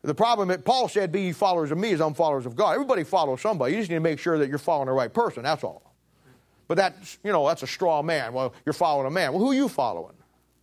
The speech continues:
The bottom line is, everybody follows somebody, and everybody takes counsel from somebody.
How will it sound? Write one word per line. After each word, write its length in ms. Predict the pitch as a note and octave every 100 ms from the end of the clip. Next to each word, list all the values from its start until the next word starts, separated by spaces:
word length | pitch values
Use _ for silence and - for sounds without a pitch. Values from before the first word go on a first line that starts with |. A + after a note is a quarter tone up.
| _ _ _ _ _ _ _ _ _ _ _ _ _
The 100 | G#3
bottom 300 | F3+ C#4+ B3+
line 280 | A3 C#4 B3+
is, 400 | F#3 F3 G3+ - - _ _ _ _ _ _ _ _ _ _ _ _ _ _ _ _ _
everybody 400 | C#4+ C#4 G#3+ F#3+
follows 380 | F#3+ G#3+ F#3+ F3+
somebody, 420 | C4+ C4+ F3 F#3+
and 100 | G3+
everybody 320 | C4 C4+ A#3+ G#3+
takes 280 | A#3 G#3+
counsel 480 | - C4+ D#4+ C4 F3
from 180 | D3+ C#3
somebody. 440 | D3+ C3 B2 F#2+